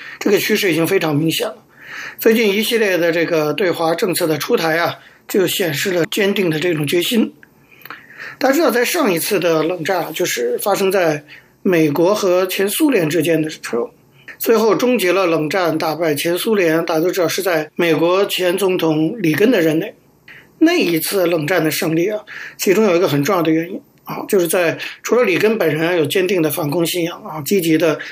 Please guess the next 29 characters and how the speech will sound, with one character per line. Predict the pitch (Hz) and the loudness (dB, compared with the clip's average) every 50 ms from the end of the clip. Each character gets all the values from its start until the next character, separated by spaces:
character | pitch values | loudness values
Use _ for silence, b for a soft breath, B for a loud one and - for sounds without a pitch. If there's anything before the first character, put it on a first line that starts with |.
| B B | B B
去 | - - 180 | -4 -2 -2
推 | - - 226 233 240 | 0 2 2 2 4
动 | 220 262 208 175 | 4 2 2 2
这 | 160 165 160 | 2 0 0
种 | 151 175 196 202 196 | 0 0 -2 -4 -4
啊 | 156 156 | -4 -2
遏 | 185 285 262 202 | 0 2 2 2
制 | 165 - 165 160 156 151 B B B B B B B | 2 2 2 0 0 -2 B B B B B B B
苏 | - 233 196 | 0 0 2
联 | 190 190 | 2 2
发 | 180 - 202 202 | 0 0 0 0
展 | 190 196 170 151 | 0 0 0 0
的 | 165 156 | 0 0
这 | 175 | 0
种 | 165 151 147 | 0 0 0
战 | 139 214 202 175 | 0 0 0 2
略 | 175 156 147 | 2 0 0
以 | 156 | 0
外， | 156 196 196 208 247 - _ _ _ B B B | 0 -2 -4 -4 -6 -12 _ _ _ B B B
他 | - 254 | 0 0
有 | 247 262 | 2 2
两 | 247 196 160 | 2 2 2
个 | 147 156 175 196 | 2 2 2 0
很 | - 170 151 | 0 -2 -2
得 | 139 170 165 | 0 0 2
力 | 170 202 | 2 2
的 | 185 160 151 | 2 2 0
助 | - 165 147 | 0 -2 -4
手。 | 139 - - | -4 -6 -8